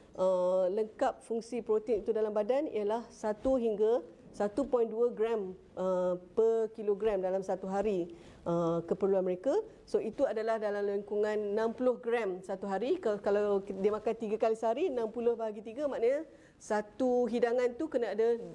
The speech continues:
lebih kurang dua puluh gram protein. Uh, dua puluh gram protein macam dalam gambar yang saya tunjukkan ni, ialah, uh, seolah-olah sebesar tapak tangan kita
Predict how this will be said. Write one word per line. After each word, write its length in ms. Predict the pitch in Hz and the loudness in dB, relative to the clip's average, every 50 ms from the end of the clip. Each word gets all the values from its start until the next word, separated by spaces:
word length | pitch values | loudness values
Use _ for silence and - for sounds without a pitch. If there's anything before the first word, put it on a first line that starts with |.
| - | -6
lebih 240 | - 208 190 220 - | -4 -2 -2 0 0
kurang 160 | 233 220 214 | 2 0 2
dua 160 | 202 208 202 208 | 2 0 0 0
puluh 320 | 214 214 220 226 214 - - - - - - - 190 175 | 2 2 2 2 0 -6 -14 -20 -20 -20 -10 -8 -8 -2
gram 240 | 196 220 226 220 220 | 0 0 0 0 0
protein. 640 | - 226 214 214 214 - 240 226 180 156 156 170 170 175 - - - - - | 0 0 0 0 -2 -4 -4 -2 -2 -2 -2 -4 -8 -14 -18 -20 -18 -6 -2
Uh, 160 | 185 185 190 | 0 0 0
dua 160 | 180 180 214 | 2 2 0
puluh 240 | 214 220 269 269 233 | 0 2 0 0 2
gram 240 | 277 294 294 294 269 269 - - _ _ _ | 2 2 0 0 -4 -8 -14 -20 _ _ _
protein 400 | - 269 277 269 - 359 359 330 | -2 -2 -2 0 0 0 2 2
macam 240 | 277 277 277 277 262 | 2 2 2 0 0
dalam 160 | 262 254 262 247 247 | 0 0 0 0 0
gambar 300 | 254 254 254 247 277 269 | 0 -2 0 -2 0 0
yang 140 | 262 254 254 247 | 0 0 0 -2
saya 160 | 262 254 233 | -4 -6 -6
tunjukkan 340 | 262 262 254 240 - 254 254 254 | -4 -4 -4 0 0 0 0 0
ni, 240 | 269 311 403 415 403 - - - - - - - - - - - - | 0 0 0 0 0 -2 -10 -20 -20 -20 -20 -20 -20 -20 -20 -20 -6
ialah, 560 | - 214 220 226 226 226 226 240 294 392 392 - - - _ _ - | -2 0 2 2 2 2 2 0 0 -2 -6 -10 -18 -20 _ _ -8
uh, 260 | - 208 214 214 220 | -6 -4 -2 -2 -4
seolah-olah 1040 | 220 - - 262 247 240 165 - - - - 247 262 240 254 269 277 285 294 302 294 - - - - - - - | -6 -2 0 0 0 0 -2 -6 -6 -4 -2 0 0 0 2 2 0 0 -2 -2 -6 -12 -18 -20 -20 -20 -20 -16
sebesar 720 | - - 254 226 247 254 254 - - 277 269 254 269 269 | 0 0 2 2 2 0 -2 -2 -2 -2 0 0 0 -2
tapak 400 | - - 233 233 - 285 - - | -4 -6 -8 -4 -4 -4 -4 -2
tangan 300 | - 240 240 - 262 262 254 | -2 -2 0 2 2 0 0
kita 300 | - 233 - 269 277 | -4 -6 0 2 2